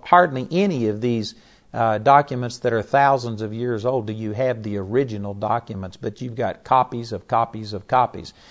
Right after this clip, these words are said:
And so the more manuscripts you have, and the closer that those manuscripts were written to the original work,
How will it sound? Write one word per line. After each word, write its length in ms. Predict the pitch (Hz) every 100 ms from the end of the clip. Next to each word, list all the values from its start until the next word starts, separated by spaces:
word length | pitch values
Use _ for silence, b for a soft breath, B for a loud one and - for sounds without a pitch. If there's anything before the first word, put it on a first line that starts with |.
| b b
And 160 | 127 127
so 240 | - 151
the 260 | 127 123 113
more 520 | 117 127 151 208 247
manuscripts 800 | 233 185 170 165 156 - 151 147
you 120 | 151
have, 420 | 139 123 107 104 107 b b -
and 200 | 135 117
the 60 |
closer 560 | 120 - 190 226 220 214
that 220 | 185 156
those 240 | 151 160 147
manuscripts 800 | 143 147 135 127 - 135 - 127
were 160 | 117
written 320 | 107 139 131
to 160 | 113 131
the 180 | 117 110
original 600 | 101 110 147 135 127 110
work, 500 | 110 160 131 110 -